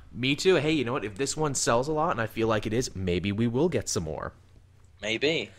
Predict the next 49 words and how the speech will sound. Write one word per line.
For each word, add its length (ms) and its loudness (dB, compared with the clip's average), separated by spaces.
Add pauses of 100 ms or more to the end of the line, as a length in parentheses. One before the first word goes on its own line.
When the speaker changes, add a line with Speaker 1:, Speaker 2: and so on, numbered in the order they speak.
(440)
Speaker 1:
I 80 8
like, 260 6
too, 200 6
that 160 6
it's, 280 0
uh, 460 4
it's 200 -2
Pete, 400 0
Pete 220 -2
Ross, 320 4
who 100 2
actually 340 2
brings 520 0
up 180 2
the 140 2
idea 760 2 (420)
of 240 6
forming 420 4
a 140 2
Justice 480 2
League 180 2
type 260 2
group, 260 2
where 80 4
he's 100 2
like, 140 4
"Hey, 140 8
Clark, 340 4
you 60 2
know, 100 6
you're 160 2
not 240 4
the 120 2
only 200 4
person 440 4
like 300 4
you 340 4
anymore. 380 4
Maybe 240 4
you 100 2
should 140 2
all 120 8
get 200 2
together 340 6
and 100 4
form 260 4
a 40 6
club." 800 6
<laughs> 60 -20